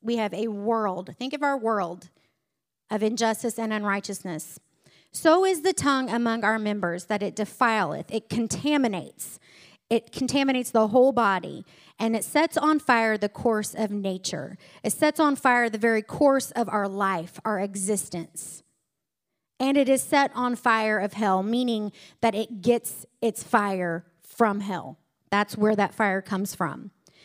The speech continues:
Verse seven, it says, "For every kind of beasts and of birds and of serpents and of things in the sea is tamed and hath been tamed of mankind. But the tongue can no man tame. It is an unruly evil.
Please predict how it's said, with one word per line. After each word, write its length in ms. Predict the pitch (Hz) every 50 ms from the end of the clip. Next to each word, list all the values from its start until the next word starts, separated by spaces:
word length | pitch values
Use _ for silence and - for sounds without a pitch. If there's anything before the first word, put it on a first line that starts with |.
| - - _ _ _ -
Verse 160 | 302 320 -
seven, 320 | - - 330 320 277 302 294
it 80 | 269
says, 220 | - 302 285 262 -
"For 120 | 294 262 -
every 340 | 302 349 392 370 415 381
kind 300 | - - 294 320 302 262
of 200 | 269 233 214 202
beasts 500 | 196 302 311 277 269 - - - - - - -
and 180 | 262 254 233
of 160 | 240 208 202
birds 400 | 214 233 226 226 233 240 262 -
and 180 | - 220 226 214
of 120 | 214 202
serpents 600 | - - 233 220 220 - 285 285 247 - - - -
and 180 | 214 214 202
of 100 | 196 180
things 400 | - - - 226 220 220 214 -
in 140 | 208 190 185
the 80 | 180 175
sea 420 | - - - 226 226 254 277 277 - - - - - _
is 260 | - 247 285 262 -
tamed 560 | - - 302 330 339 269 185 147 139 156 - - _ _ _ _ _ -
and 160 | 233 240 214
hath 360 | 202 247 269 285 269 - -
been 220 | - 233 233 233
tamed 380 | - - 226 208 208 214 214 214
of 80 | 208 202
mankind. 800 | 214 202 202 202 202 202 - - 277 262 208 - 139 131 - - _ _ _ _ _ _ -
But 200 | 214 233 233 -
the 80 | 233
tongue 500 | 214 - - - 294 294 294 302 311 311 302 _ -
can 300 | - 254 226 233 226 220
no 220 | 220 220 220 233
man 480 | 240 233 226 226 226 214 196 196 196 190
tame. 520 | - - 196 175 175 160 104 104 - - _ _ _ _
It 180 | - 220 214 196
is 160 | 214 202 -
an 180 | 208 196 196 - -
unruly 800 | 220 220 220 220 226 233 220 - - 214 220 214 202 196 202 202
evil. 520 | 196 - 208 196 180 180 190 - - -